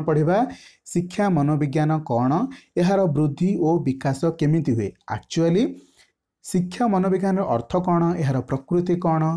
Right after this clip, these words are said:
ଏହାର ପରିସର କ'ଣ ଅଟେ, ଶିକ୍ଷକଙ୍କ ପାଇଁ ମନୋବିଜ୍ଞାନର ଗୁରୁତ୍ୱ କ'ଣ ରହିଛି, ଏହା ପଢ଼ିବା। ତାପରେ ସେକେଣ୍ଡ ପଏଣ୍ଟରେ ଯାହା ରହୁଛି ଆମର ବୃଦ୍ଧି ଓ ବିକାଶ, ଏହାର, ଅ,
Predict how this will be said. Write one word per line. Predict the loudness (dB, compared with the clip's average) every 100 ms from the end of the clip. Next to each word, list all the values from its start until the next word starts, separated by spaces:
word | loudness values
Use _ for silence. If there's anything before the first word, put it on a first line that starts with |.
| -6 -6
ଏହାର | -4
ପରିସର | -4 -2 -2 -2 0 -2
କ'ଣ | 0 0
ଅଟେ, | 0 0 -2 -2 -10 -20
ଶିକ୍ଷକଙ୍କ | -8 -2 -2 0 -2 0 -2 0 0
ପାଇଁ | 2 2 0 -6 -6
ମନୋବିଜ୍ଞାନର | -2 2 2 2 2 0 2 2 2 2
ଗୁରୁତ୍ୱ | 2 0 0 0 -2 -2
କ'ଣ | 0 2 2
ରହିଛି, | 0 -4 -6 -8 -10 _ -20 _ _
ଏହା | -6 -4
ପଢ଼ିବା। | 0 2 2 2 0 -6 -20 -8
ତାପରେ | -2 0 0 -2 -4
ସେକେଣ୍ଡ | -8 -4 -2 0 0
ପଏଣ୍ଟରେ | 2 2 2 2
ଯାହା | 2 2
ରହୁଛି | 2 0
ଆମର | 0 2
ବୃଦ୍ଧି | 0 0 0 0 0
ଓ | 0
ବିକାଶ, | 0 -2 -2 0 0 -2 -6 -20 -20 _
ଏହାର, | 0 2 2 0 -4 -20 -6
ଅ, | -2